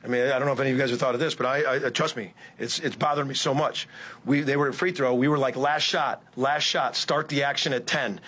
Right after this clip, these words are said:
Start the action at ten." We go down the other end. They start the action at nineteen. We're screaming, "Hold up, hold up. We want the last shot." We didn't.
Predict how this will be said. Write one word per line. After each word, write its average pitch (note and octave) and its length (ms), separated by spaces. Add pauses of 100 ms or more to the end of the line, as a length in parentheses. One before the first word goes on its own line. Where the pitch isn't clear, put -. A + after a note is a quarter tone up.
(160)
Start D3+ 320
the D3 140
action C#3+ 300
at B2+ 140
ten." A2+ 320 (600)
We E3 140
go E3+ 160
down E3+ 340
the E3 80
other D#3+ 220
end. E3+ 220
They C#3+ 100
start E3 260
the D3 140
action D3 260
at C#3+ 80
nineteen. C#3 480
We're C#3+ 100
screaming, E3+ 540 (380)
"Hold G3+ 260
up, F#3 160
hold E3 260
up. F3+ 120
We D3 60
want D3 120
the C3+ 60
last C#3+ 180
shot." C#3+ 340 (600)
We C3+ 120
didn't. D#3+ 460